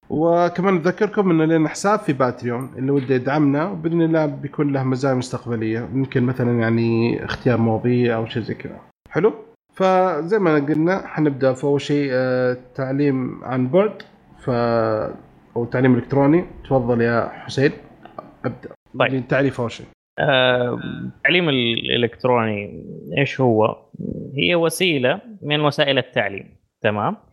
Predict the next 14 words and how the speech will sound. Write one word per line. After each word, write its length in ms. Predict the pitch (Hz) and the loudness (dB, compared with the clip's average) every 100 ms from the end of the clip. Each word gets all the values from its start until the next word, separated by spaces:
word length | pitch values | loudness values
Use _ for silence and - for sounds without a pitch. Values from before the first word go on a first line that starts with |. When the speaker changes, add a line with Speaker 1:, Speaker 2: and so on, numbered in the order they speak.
| _ _ - | _ _ -4
Speaker 2:
آه، 440 | 135 127 127 127 | 0 2 2 2
بحيث 340 | 123 135 208 202 | 0 -2 -2 -2
إننا 240 | 202 208 | -2 0
نعتمد 480 | 185 156 147 196 180 | 0 -2 -2 -4 -4
فيها 320 | - 196 190 | -4 -2 0
على 300 | 190 147 147 | 0 2 0
التقنية، 720 | 139 - 170 117 107 104 139 160 _ | -2 -2 -2 -2 -2 0 -2 -6 _
آه، 440 | - 117 120 120 120 | 0 2 4 4 2
في 120 | 120 | 0
التواصل 800 | 147 - 147 160 180 - 214 226 - _ _ - | -2 -2 0 0 0 -2 -2 -4 -10 _ _ -4
ما 180 | 135 | -2
بين 260 | 135 156 160 | 0 0 0
ال-، 460 | 143 123 120 113 120 | 0 2 0 -2 -2
المعلم 840 | 113 113 113 123 143 196 262 - | -2 0 2 2 2 2 0 -4